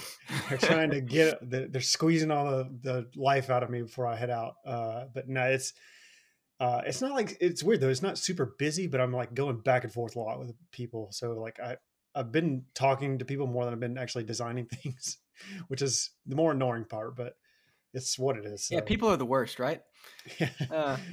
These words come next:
Speaker 2: but at least you did say you did get to see the match of the night, which is Luther versus Orange Cassidy, a
Speaker 1: Oh.
Speaker 2: match we've all been waiting for, but we'll get to that a little bit later.
Speaker 1: <laughs> Yeah, so I, I did get to catch up some highlights, so I, I will,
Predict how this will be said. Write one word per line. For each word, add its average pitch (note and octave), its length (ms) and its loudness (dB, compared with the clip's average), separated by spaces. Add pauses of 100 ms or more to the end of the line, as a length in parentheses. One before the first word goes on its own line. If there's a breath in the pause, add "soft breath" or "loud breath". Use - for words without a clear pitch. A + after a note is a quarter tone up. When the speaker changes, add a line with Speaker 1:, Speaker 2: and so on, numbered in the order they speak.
(140)
Speaker 2:
but F#3 100 10
at G#3 140 6
least C4+ 260 8
you A3+ 80 4
did A3 220 2
say G3+ 200 2
you F#3 120 2
did D#3 240 2
get F3 200 2
to C#3+ 60 -6
see D3+ 220 -2
the C3+ 100 -4
match B2+ 260 -2
of A#2 100 -10
the A#2+ 60 -8
night, B2+ 400 0
which B2 300 -6
is C3 280 0
Luther B2 360 -2
versus A#2 320 -4
Orange A2 240 -6
Cassidy, A2 600 -6 (200 loud breath)
a C#3 140 4
Speaker 1:
Oh. C#3 40 6
Speaker 2:
match E3 300 8
we've E3 220 6
all F3 260 8
been C#3+ 200 2
waiting A2 260 -2
for, A2 260 -6
but C#3+ 160 2
we'll G3 140 6
get F#3 100 2
to D#3+ 60 4
that C#3+ 120 6
a C3 40 6
little B2 160 0
bit A2 180 -8
later. F#2 400 -8
Speaker 1:
<laughs> - 40 -20 (320)
Yeah, B2 200 4
so B2+ 260 0
I, C#3+ 340 6
I D3 40 6
did E3 140 6
get E3+ 120 4
to C#3+ 120 0
catch D3 260 0
up C3 80 0
some B2+ 160 -4
highlights, C#3+ 380 0
so B2+ 340 4
I, B2+ 240 4
I C3 100 0
will, B2+ 320 0